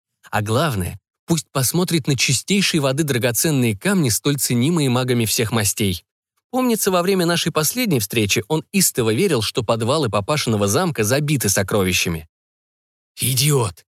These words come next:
прошептал сын Эмира. «Ты мог взять кристаллы магии, а взял презренное золото». «Оно мне понятнее», с трудом прохрипел я в ответ. «Срочно собирайте отряд!» выкрикнул маг, обернувшись к слуге и потеряв ко мне всякий интерес.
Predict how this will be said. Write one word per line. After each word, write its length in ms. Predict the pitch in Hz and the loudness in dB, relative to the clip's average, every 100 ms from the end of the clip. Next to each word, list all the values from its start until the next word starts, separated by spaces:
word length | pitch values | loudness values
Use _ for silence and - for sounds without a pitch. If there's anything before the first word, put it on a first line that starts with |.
| _ _ - | _ _ -6
прошептал 540 | 104 101 92 110 98 | -2 0 0 0 0
сын 260 | - 113 110 | 0 0 2
Эмира. 320 | 98 87 85 _ _ | 0 -2 -10 _ _
«Ты 160 | - 151 | 0 2
мог 200 | 135 127 | 2 2
взять 340 | 110 - 127 | 2 2 0
кристаллы 580 | - 147 - - 165 160 | -2 2 2 2 0 2
магии, 480 | 160 135 101 85 73 _ - | 2 0 -2 -6 -8 _ -6
а 100 | 90 | -2
взял 340 | 95 98 151 104 - | 0 2 0 -2 -4
презренное 640 | 139 123 127 110 120 120 | -2 0 0 0 0 0
золото». 480 | 117 117 104 90 - _ _ _ _ - | 0 0 0 -2 -8 _ _ _ _ -8
«Оно 280 | - 135 147 | -2 0 2
мне 180 | 147 151 | 2 0
понятнее», 760 | 165 160 143 110 110 95 85 _ _ - | 0 2 0 -2 -2 -4 -4 _ _ -14
с 40 | - | -6
трудом 360 | 110 107 110 101 | -2 0 0 0
прохрипел 460 | 101 113 101 110 | -2 -2 -2 0
я 160 | 104 107 | 0 0
в 40 | |
ответ. 380 | 107 104 98 87 _ _ _ _ _ _ _ - | -2 0 -2 -2 _ _ _ _ _ _ _ -10
«Срочно 480 | - 196 233 226 233 | -2 0 2 2 0
собирайте 420 | 226 220 214 226 | 2 0 2 0
отряд!» 440 | 208 190 127 - _ _ _ - | 0 0 -2 -6 _ _ _ -8
выкрикнул 520 | 107 120 117 110 120 | -2 -2 -2 -2 0
маг, 220 | 120 196 113 | 0 0 0
обернувшись 560 | 107 113 123 - 113 | 0 0 0 0 -2
к 60 | - | -2
слуге 380 | 127 120 190 175 | -2 0 2 0
и 40 | |
потеряв 380 | 107 120 147 - | 0 -2 -2 -2
ко 100 | 127 | -2
мне 140 | 123 | 0
всякий 320 | 110 127 104 | 0 -2 -2
интерес. 420 | 120 107 113 85 | -4 0 -2 -4